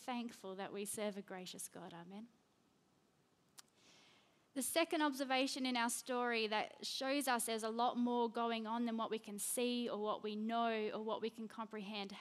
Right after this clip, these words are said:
has to do with the angel of the Lord. Now, we see here that God enables the spiritual to be encountered by the physical.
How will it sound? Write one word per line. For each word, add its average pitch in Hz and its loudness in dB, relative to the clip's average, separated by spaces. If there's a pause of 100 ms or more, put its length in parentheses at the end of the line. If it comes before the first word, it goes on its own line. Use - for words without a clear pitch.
has 285 -4
to 311 -4
do 277 0
with 269 -2
the 254 0
angel 247 0 (360)
of 220 -2
the 220 -4
Lord. 190 -6 (600)
Now, 269 4
we 285 8
see 311 4
here 311 4
that 240 4
God 320 6
enables 294 4
the 247 -4
spiritual 285 0
to 240 -8
be 233 -2
encountered 233 0 (320)
by 208 2
the 190 -6
physical. 208 -6